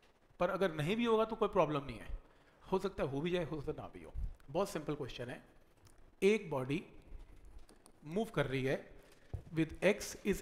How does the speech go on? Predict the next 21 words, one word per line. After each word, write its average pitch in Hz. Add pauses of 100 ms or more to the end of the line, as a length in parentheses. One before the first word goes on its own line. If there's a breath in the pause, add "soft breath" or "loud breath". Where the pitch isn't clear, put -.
equal 139 (100)
to 208 (200)
t 269
square, - (240)
ठीक 254
है? 233
मैंने 220
formula 202
change 196
कर 165
दिया, 160
टी 190
स्क्वायर 196
प्लस 202
टी 214
नहीं 202
रखा, 196
टी 262
स्क्वायर 208
रख 113
दिया, 117